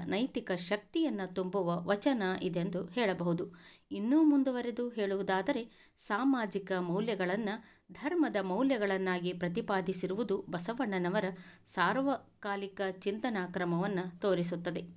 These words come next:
ಸಂವಿಧಾನದ ಪ್ರಸ್ತಾವನೆಯಲ್ಲಿ ಬರುವ ಅಮೂಲ್ಯ ಮಾತುಗಳು ಇಡೀ ಸಂವಿಧಾನಕ್ಕೆ ಹಿಡಿದ ಕೈಗನ್ನಡಿಯಂತಿವೆ. ನಮ್ಮ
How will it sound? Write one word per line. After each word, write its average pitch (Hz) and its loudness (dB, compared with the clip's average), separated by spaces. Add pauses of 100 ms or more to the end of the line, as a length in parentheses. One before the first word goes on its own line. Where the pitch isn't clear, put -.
(560)
ಸಂವಿಧಾನದ 277 2 (120)
ಪ್ರಸ್ತಾವನೆಯಲ್ಲಿ 196 -2
ಬರುವ 180 2 (960)
ಅಮೂಲ್ಯ 269 2
ಮಾತುಗಳು 190 -2
ಇಡೀ 285 6
ಸಂವಿಧಾನಕ್ಕೆ 208 -2
ಹಿಡಿದ 190 -2 (260)
ಕೈಗನ್ನಡಿಯಂತಿವೆ. 175 0 (340)
ನಮ್ಮ 180 -6